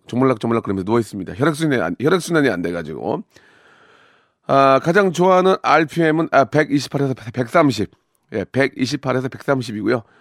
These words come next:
아, 중국 분들은 백사십 이상을 좋아합니다. 둥따다, 둥따다, 둥따다, 둥따다, 둥따다, 빠바바, 둥따다. 이런 거 좋아하고요. 저는 백이십팔에서 백삼십. 아, 디제이 할 때 자주 외치는, 아, 문구는, 아,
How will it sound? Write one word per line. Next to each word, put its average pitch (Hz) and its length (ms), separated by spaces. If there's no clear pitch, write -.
아, 90 100
중국 139 260
분들은 143 280
백사십 147 420
이상을 113 220
좋아합니다. 85 340
둥따다, 135 340
둥따다, 135 360
둥따다, 139 380
둥따다, 139 360
둥따다, 135 380
빠바바, 440 320
둥따다. 214 320
이런 156 280
거 165 60
좋아하고요. 95 400
저는 151 180
백이십팔에서 143 720
백삼십. 95 720
아, 107 240
디제이 165 340
할 165 140
때 170 180
자주 131 280
외치는, 127 500
아, 104 160
문구는, 101 500
아, 82 260